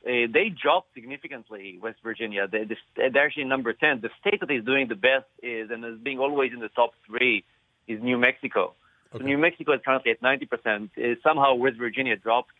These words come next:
Speaker 1: to, uh, to only eighty percent. And when I say eighty percent, the, the way I measure states is what percentage of the shots that they got were actually administered.
Speaker 2: Right.
Speaker 1: And the interesting thing there is that you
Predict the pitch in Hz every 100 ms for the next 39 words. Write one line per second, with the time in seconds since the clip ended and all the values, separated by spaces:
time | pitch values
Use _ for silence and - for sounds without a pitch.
0 | _ 113 107 110 107 101 - 113 123 123
1 | - 131 127 113 - - 113 123 117 -
2 | 131 147 131 123 143 127 - _ _ _
3 | _ - 131 131 156 180 160 156 135 143
4 | 135 123 - - 143 131 _ 127 123 110
5 | 110 107 104 _ _ _ _ _ _ 127
6 | 135 151 202 _ 202 - 175 165 - 151
7 | 120 - _ - 135 117 113 113 110 -
8 | _ 101 113 110 - - - 151 156 170
9 | _ 143 - 123 113 - - 165 139 95
10 | - - 131 123 143 139 117 101 123 120
11 | - - 87 - _ _ - _ _ _
12 | 143 135 143 220 202 214 147 - 220 214
13 | 127 104 110 107 110 -